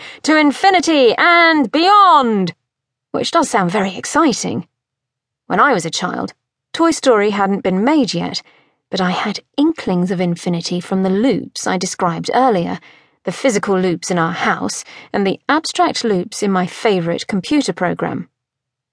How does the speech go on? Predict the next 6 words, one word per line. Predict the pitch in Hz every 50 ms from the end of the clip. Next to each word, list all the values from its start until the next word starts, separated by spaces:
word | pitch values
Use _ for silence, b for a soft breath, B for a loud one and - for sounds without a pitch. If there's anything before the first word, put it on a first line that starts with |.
| _ _ _ _ _ _ _ -
Once | 247 269 403 494 - -
children | - - 392 320 277 233 233 220 208 196
start | - - - 208 185 -
thinking | - 330 381 320 - 240 196
about | 175 - 180 175 156 -
infinity, | 180 165 - 190 175 175 - - - - -